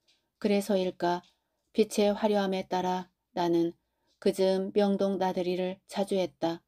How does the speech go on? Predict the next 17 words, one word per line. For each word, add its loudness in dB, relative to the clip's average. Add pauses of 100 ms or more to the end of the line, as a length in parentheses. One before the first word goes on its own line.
(600)
그냥 0
시오윤두를 0
보면서 -4 (320)
거리를 2
걸었다. -6 (1000)
할 2
일 2
없이 -2
시간은 -4 (160)
왜 2
그렇게 -2
많았는지, -2 (680)
아니, 0
시간이 0
더디 0
갔는지도 -2
모른다. -4